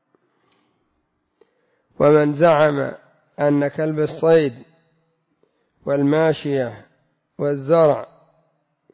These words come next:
يجوز بيعه لإذن النبي صلى الله عليه وسلم في اقتنائه، فهو محجوج بهذا الإطلاق.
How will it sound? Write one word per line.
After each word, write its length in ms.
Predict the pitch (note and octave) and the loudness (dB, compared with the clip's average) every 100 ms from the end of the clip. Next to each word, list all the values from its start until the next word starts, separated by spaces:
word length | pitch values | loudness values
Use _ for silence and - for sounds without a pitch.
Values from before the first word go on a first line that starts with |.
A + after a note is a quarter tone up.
| _ _ _ _ _ _ _ _ _ _ | _ _ _ _ _ _ _ _ _ _
يجوز 460 | C#3 C#3+ D#3+ D#3 D3 | -4 0 2 2 2
بيعه 600 | D3 D3 C#3+ C3+ D3+ C#3 - _ C#3+ | 2 2 2 2 0 -2 -14 _ -6
لإذن 440 | C#3 D3 D#3 D3+ | -4 -2 0 2
النبي 340 | C#3+ D3 D3 | 2 0 -2
صلى 300 | C#3 D3+ D3 | -6 -6 -4
الله 300 | C#3+ D3 C#3+ | -2 0 0
عليه 160 | C#3+ C#3+ | 0 -2
وسلم 420 | C3+ D#3 D3 C#3+ | -4 -4 -4 -2
في 80 | C#3 | -4
اقتنائه، 720 | C#3 - C#3 C#3+ D3+ D#3+ E3 - - _ _ _ _ _ _ _ _ _ _ _ _ _ _ _ _ _ _ _ _ _ _ _ - | -8 -6 -2 0 2 4 2 0 -14 _ _ _ _ _ _ _ _ _ _ _ _ _ _ _ _ _ _ _ _ _ _ _ -8
فهو 300 | D3 D#3+ D#3+ | -2 2 4
محجوج 560 | D3 C3+ D3 D#3+ D#3+ D3+ | 2 -2 -2 -2 0 0
بهذا 540 | D3 C#3+ C#3+ C#3+ C#3 | 0 0 2 0 0
الإطلاق. 500 | C3+ C3+ C3+ C3+ A#2+ | -2 -4 -2 -2 -2